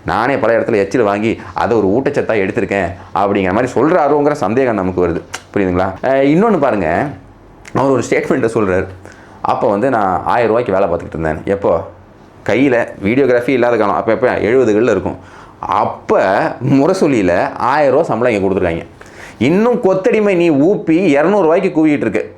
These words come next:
நீ என்னதான் வாழ்க்கையில குட்டி கரணம் போட்டாலும், தலைகீழா தொங்கி இவங்க குடும்பத்துக்கு நீங்க வந்து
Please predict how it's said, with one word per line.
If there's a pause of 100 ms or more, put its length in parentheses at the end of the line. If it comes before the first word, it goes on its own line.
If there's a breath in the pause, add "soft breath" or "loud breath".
நீ
என்னதான்
வாழ்க்கையில
குட்டி
கரணம்
போட்டாலும்,
தலைகீழா (300 loud breath)
தொங்கி
இவங்க
குடும்பத்துக்கு
நீங்க
வந்து